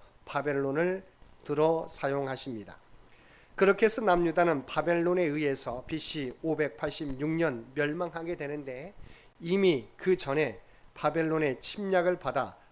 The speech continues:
남유다의 왕족들과 귀족들이 두 차례 걸쳐 포로로 끌려가게 됩니다. 가장 먼저 끌려가게 된 때가 비씨 육백오 년으로서 본문에 나오는 다니엘과 그의 세 친구를 비롯한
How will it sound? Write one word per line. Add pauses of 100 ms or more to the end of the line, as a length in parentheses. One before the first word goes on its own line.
(120)
남유다의
왕족들과 (100)
귀족들이 (200)
두
차례
걸쳐 (300)
포로로 (100)
끌려가게
됩니다. (680)
가장
먼저
끌려가게
된
때가
비씨
육백오
년으로서 (340)
본문에
나오는
다니엘과
그의
세
친구를
비롯한